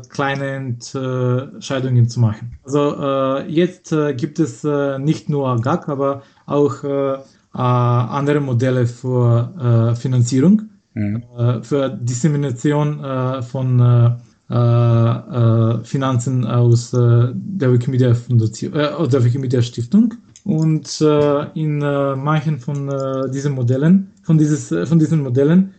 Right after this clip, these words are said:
Speaker 1: äh, äh, machen die, äh, Angestellte die endliche, äh, Entscheidung, äh, darüber. Und, äh, in gag, äh, äh, machen, äh,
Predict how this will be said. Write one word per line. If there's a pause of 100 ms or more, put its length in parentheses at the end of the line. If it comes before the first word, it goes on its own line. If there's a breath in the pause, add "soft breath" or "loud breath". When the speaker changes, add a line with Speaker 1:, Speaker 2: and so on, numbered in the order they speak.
(340 loud breath)
Speaker 1:
äh,
äh, (360)
machen
die,
äh,
Angestellte
die (300 loud breath)
endliche,
äh, (400)
Entscheidung,
äh,
darüber. (320)
Und,
äh, (320)
in
gag,
äh,
äh, (320)
machen,
äh,